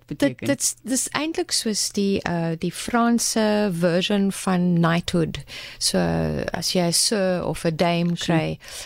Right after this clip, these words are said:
Speaker 1: ehm, eh, was ek baie, baie, ehm, gev-, gevoorreg om, om hierdie award te kry, omdat ek, ehm, Franse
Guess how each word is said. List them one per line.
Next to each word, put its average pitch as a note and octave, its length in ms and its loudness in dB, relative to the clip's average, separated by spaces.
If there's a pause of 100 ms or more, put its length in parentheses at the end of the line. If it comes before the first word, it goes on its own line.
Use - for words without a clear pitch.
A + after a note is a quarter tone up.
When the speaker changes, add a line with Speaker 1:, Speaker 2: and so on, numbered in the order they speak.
(160)
Speaker 1:
ehm, F3 300 0
eh, - 400 -4
was F3+ 220 -2
ek E3+ 140 -4
baie, E3+ 420 0
baie, E3 360 -2
ehm, E3 340 -4
gev-, - 280 -18 (220)
gevoorreg F3 640 -2
om, F3 220 -2
om F3 320 2
hierdie F3 480 0
award E3+ 400 0
te - 100 -2
kry, G#3+ 400 2 (440)
omdat G3+ 460 2
ek, - 380 -6
ehm, E3+ 460 -2 (800)
Franse A#3+ 580 0